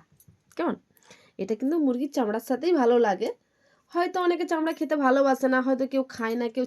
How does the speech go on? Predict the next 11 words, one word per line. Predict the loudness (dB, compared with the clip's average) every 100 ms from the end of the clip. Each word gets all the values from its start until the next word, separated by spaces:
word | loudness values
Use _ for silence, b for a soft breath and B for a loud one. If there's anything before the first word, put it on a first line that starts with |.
| -6
ছি | -4 -2
বলে, | 0 -2 -6
কিন্তু | -6 -6
আমার | -6 -8 -10
তো | -4
ফেভারিট | 0 0 -2 -4 -6
লাগে, | -8 -8
আমাদের | -8 -10 -8
তো | -6 -2
ভালোই | -2 -2 -4
লাগে | -6 -12